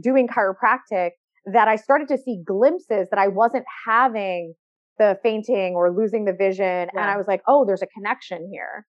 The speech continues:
Speaker 2: Exactly. Yeah. And
Speaker 1: So
Speaker 2: it's, I, I tell people all the time, it doesn't seem obvious.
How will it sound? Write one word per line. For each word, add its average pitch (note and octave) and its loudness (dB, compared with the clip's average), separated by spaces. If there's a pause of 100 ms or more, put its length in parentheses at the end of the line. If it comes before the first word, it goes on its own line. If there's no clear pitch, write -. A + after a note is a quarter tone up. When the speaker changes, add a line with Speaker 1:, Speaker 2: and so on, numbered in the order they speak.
(120)
Speaker 2:
Exactly. F3 -10
Yeah. G#3 -2
And G3 -4
Speaker 1:
So F#3+ -2
Speaker 2:
it's, - -18
I, B2 -4
I A#3 -4
tell A3+ -8
people A#3 -6
all G#3+ -2
the G#3+ -12
time, A3 -8
it E3 -8
doesn't G3+ -4 (140)
seem G3+ -6
obvious. F3 -4